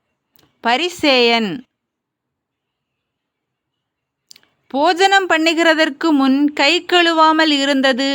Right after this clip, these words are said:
யார்? இயேசு. போஜனபான பாத்திரங்களின் வெளிப்புறத்தை சுத்தமாக்குவது யார்?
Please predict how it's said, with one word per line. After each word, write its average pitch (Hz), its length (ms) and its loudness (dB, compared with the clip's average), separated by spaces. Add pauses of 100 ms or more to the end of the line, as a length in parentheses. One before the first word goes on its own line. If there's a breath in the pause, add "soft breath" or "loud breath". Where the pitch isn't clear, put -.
(140)
யார்? 208 440 0 (2750)
இயேசு. 262 480 -4 (3750)
போஜனபான 339 840 2
பாத்திரங்களின் 294 1000 0
வெளிப்புறத்தை 330 760 0 (160)
சுத்தமாக்குவது 262 1000 0 (200)
யார்? 214 500 0